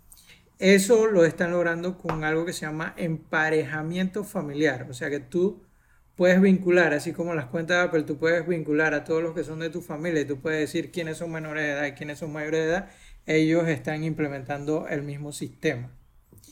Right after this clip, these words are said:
Adicional, eh, la actual-, esta actualización que trae estos cambios, estos cambios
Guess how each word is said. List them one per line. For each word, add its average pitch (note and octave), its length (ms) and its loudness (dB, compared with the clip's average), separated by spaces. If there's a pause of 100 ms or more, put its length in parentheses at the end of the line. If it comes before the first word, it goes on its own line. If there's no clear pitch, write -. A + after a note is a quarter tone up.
(540)
Adicional, A3+ 960 4 (300)
eh, D3 1040 6
la D#3+ 240 0
actual-, D3+ 480 -2
esta D#3+ 240 0
actualización D#3+ 580 -2
que E3+ 120 -2
trae D#3+ 260 0
estos E3 240 -4
cambios, E3 560 -2
estos F3 300 -2
cambios D#3 600 -6